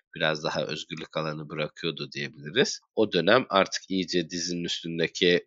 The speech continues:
baskı artmıştı. Böyle bir sürü cezalar kestiler, şey yaptılar. Onun üzerine tam iki bin on üçte zaten işte o gezi olayları da olmadan önce böyle değişik bir zaman diliminde bırakmak zorunda kaldılar. Ve tam o sırada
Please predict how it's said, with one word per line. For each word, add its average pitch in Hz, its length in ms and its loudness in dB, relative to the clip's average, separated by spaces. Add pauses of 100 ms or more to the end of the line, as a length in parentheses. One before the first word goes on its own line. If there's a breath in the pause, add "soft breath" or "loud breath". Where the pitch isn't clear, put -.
(120)
baskı 85 380 4
artmıştı. 85 640 2
Böyle 82 240 2
bir 76 40 -4
sürü 80 300 -2
cezalar 82 560 2
kestiler, 80 480 0
şey - 200 2
yaptılar. 92 600 2
Onun 107 340 2
üzerine 90 680 2 (140)
tam 120 280 8
iki 95 240 -2
bin 95 80 4
on 104 160 8
üçte 139 720 6
zaten 101 600 6
işte - 260 0
o 87 140 2
gezi 95 260 0
olayları 87 580 4
da 85 100 2
olmadan 90 580 0
önce 107 480 2 (120)
böyle 98 240 2
değişik 104 480 2
bir 92 260 2
zaman 95 440 4
diliminde 90 760 0 (280)
bırakmak 110 580 4
zorunda 87 380 2
kaldılar. 90 640 4 (140)
Ve 107 100 4
tam 139 180 10
o 107 60 8
sırada 147 720 4